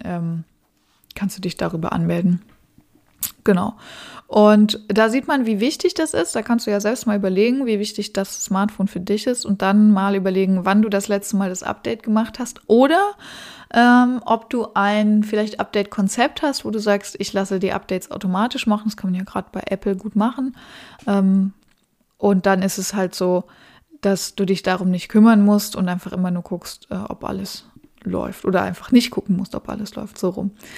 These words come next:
Äh, genau. Also das vielleicht dazu. Und bei Software ist es ähnlich. Also, äh, ich bin Microsoft dreihundertfünfundsechzig Nutzer und da kommen regelmäßig automatische Updates. Das heißt, da muss man gar nichts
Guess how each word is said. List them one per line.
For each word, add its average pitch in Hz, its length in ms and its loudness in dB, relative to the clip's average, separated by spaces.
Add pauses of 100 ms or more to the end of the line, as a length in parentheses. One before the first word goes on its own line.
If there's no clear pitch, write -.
(420)
Äh, 185 280 -2 (180)
genau. 190 340 0 (1160)
Also 190 180 2
das 185 340 0
vielleicht 196 320 -4
dazu. 214 360 -2
Und 214 140 4
bei 214 140 4
Software 240 540 0
ist - 160 -4
es - 240 -4
ähnlich. 196 560 0
Also, 190 300 0 (500)
äh, 190 220 2
ich - 260 -8
bin 185 400 2
Microsoft 196 560 -4
dreihundertfünfundsechzig 190 1080 -2
Nutzer 285 560 -6
und 202 180 2
da 196 100 -2
kommen 196 380 0 (500)
regelmäßig 214 600 2
automatische 240 640 -4
Updates. - 400 -6
Das - 200 -12
heißt, 190 220 -8
da 196 60 -4
muss 185 240 -4
man 180 140 -2
gar 190 160 -4
nichts - 320 -6